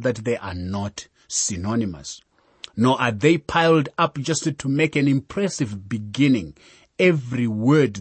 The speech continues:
there is pure. And we are told, "So let us look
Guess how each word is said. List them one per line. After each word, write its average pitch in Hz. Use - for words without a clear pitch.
there 104
is 87
pure. 107
And 117
we 123
are 110
told, 113
"So -
let 135
us -
look 131